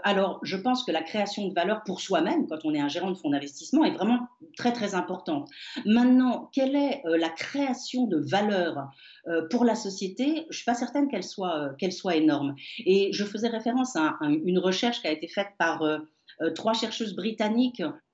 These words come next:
ont, il était rendu compte dans le dernier numéro de, du Monde diplomatique, qui justement ont calculé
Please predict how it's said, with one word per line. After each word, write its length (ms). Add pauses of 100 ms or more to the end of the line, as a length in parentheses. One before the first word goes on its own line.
(180)
ont, 280
il 200
était 120
rendu 300
compte 200
dans 80
le 60
dernier 200
numéro 340
de, 500 (220)
du 140
Monde 320
diplomatique, 760
qui 160
justement 720
ont 200
calculé 760